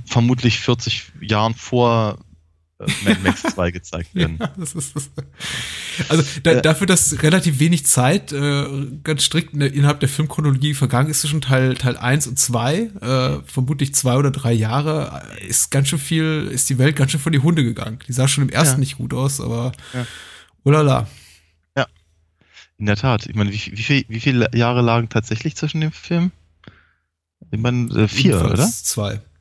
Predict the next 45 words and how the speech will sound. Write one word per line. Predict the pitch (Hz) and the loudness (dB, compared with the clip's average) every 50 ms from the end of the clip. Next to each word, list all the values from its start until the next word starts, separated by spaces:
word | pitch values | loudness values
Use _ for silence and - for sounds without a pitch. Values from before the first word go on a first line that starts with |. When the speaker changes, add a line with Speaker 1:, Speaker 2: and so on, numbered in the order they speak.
| _ - | _ -8
Speaker 2:
Nee, | 127 131 131 | -6 -6 -6
zwei. | - - - - - - _ _ _ _ _ _ _ _ _ _ _ _ _ _ _ _ _ _ _ - | -6 -8 -12 -12 -16 -16 _ _ _ _ _ _ _ _ _ _ _ _ _ _ _ _ _ _ _ -10
Der, | - - 113 | -8 -6 -4
der | 120 127 | -4 -2
erste | 127 139 139 139 | -2 -2 -4 -2
kam | - 147 139 139 | 0 2 4 6
neunundsiebzig | 139 139 135 135 139 139 - - 180 - - | 6 6 6 6 4 0 -4 -6 -8 -8 -8
raus, | 185 190 175 - | -8 -6 -2 0
Speaker 1:
Ach, | |
Speaker 2:
der | 107 113 | 2 4
zweite | 113 113 117 | 4 4 4
Speaker 1:
neunundsiebzig. | 131 135 135 - 123 | 4 2 0 0 -2
Speaker 2:
einundachtzig. | 127 123 - 131 131 - - - - 113 - 117 | -2 -4 -2 -4 -6 -4 -2 -4 -4 -2 -2 0
Wann, | 120 117 123 - | 0 0 0 0
wann | 135 127 | 0 2
sie | 131 135 | 2 4
genau | 135 123 123 | 4 4 4
gedreht | 123 120 - 107 131 139 139 | 2 2 0 0 0 0 0
wurden, | 139 123 117 113 | -2 -4 -4 -4
weiß | 104 - - - | -6 -6 -8 -10
ich | - - | -12 -16
nicht. | - - - - - - | -18 -20 -20 -20 -10 -4
Speaker 1:
Ja, | 107 104 98 87 82 82 87 - - - - | 0 2 2 2 2 0 -2 -6 -10 -10 -8
okay, | 101 95 - - 101 | -6 -4 0 2 2
aber | 92 101 | 4 4
auf | 104 107 - | 2 2 2
je-, | 131 123 - - | -2 -2 -2 -4
auf | - 110 - | -6 -4 0
jeden | 120 123 131 | 0 0 0
Fall | - - 131 127 123 | 0 0 0 0 0
scheint, | - - 127 117 117 117 - - - | 0 0 0 0 0 -2 -4 -6 -4
äh, | 110 110 | -4 -2
scheint | - - 120 110 110 | 0 0 -2 0 2
Mel | 117 110 107 104 | 2 2 2 2
Gibson | 104 123 127 - - 117 98 | 2 0 -2 -2 -4 -4 -6
um | 98 | -6
zehn | - - - - 107 104 | -6 -6 -2 0 0 2
Jahre | 104 101 98 101 101 95 | 4 4 4 4 2 2
geältert | 98 - - - 123 - | 2 2 2 0 0 -2
zu, | - - - | -2 -10 -10
gealtert | - - - - - - 127 113 | -6 -4 -2 0 0 0 0 0
zu | - 156 | -2 -4
sein. | 90 90 90 208 92 120 - | -2 0 0 0 0 0 0
Speaker 2:
<laughs> | |
Ja, | 233 - | -2 -2